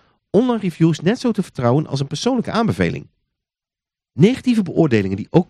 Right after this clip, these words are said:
positieve informatie bevatten, hebben volgens het onderzoek het meeste invloed op de aankoopbeslissing. Andersom, bij positief maar kritische reviews geldt het ook,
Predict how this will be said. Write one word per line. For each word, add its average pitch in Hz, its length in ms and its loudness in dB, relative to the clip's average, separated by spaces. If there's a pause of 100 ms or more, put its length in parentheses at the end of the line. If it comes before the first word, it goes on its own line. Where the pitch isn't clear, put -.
positieve 202 480 0
informatie 104 440 -2
bevatten, 92 380 -4 (300)
hebben 113 220 0
volgens 156 260 0
het - 140 -20
onderzoek 196 420 0 (420)
het - 160 -14
meeste 165 320 0
invloed 156 300 -2
op 131 100 -4
de - 80 -14
aankoopbeslissing. 85 760 -4 (200)
Andersom, 156 420 2 (340)
bij - 120 -2
positief 165 680 0
maar - 120 -18
kritische 190 400 -4
reviews 202 320 2
geldt 208 200 -2
het - 100 -2
ook, - 220 2